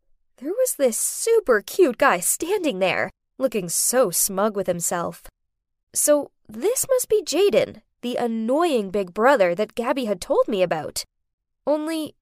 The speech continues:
he didn't seem annoying to me. But, right, I needed to stay in character, so I replied,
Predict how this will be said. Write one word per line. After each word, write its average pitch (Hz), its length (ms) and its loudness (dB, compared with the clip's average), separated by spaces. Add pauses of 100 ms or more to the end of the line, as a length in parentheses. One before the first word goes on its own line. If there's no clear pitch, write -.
he 370 360 -4
didn't 359 280 -2
seem 359 380 -2
annoying 359 360 -2
to 285 100 -2
me. 262 440 0 (600)
But, 330 200 4 (220)
right, - 360 -4 (280)
I 285 120 -6
needed 392 300 -2
to 370 100 0
stay 247 260 2
in 220 120 -4
character, - 680 -2 (240)
so 220 240 0
I 208 80 4
replied, 214 720 2